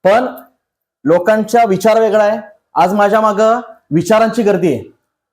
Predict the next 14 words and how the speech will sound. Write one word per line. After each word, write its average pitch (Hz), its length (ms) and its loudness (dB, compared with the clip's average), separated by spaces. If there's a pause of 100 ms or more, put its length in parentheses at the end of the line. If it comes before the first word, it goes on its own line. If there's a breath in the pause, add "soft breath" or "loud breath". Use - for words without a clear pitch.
(260)
विचारांची 208 460 0
गर्दी 202 240 0
म्हणजे 226 200 0
मी 220 80 0
माझ्या 202 240 0
मागं 202 200 0
घेऊन 196 160 -2
फिरायला 175 280 0
लागलोय, 185 300 0 (320)
लोकांच्या 202 640 0
आसरा 208 520 0
घेऊन 208 200 -2
फिरत 180 220 0
नाहीये. 143 300 -2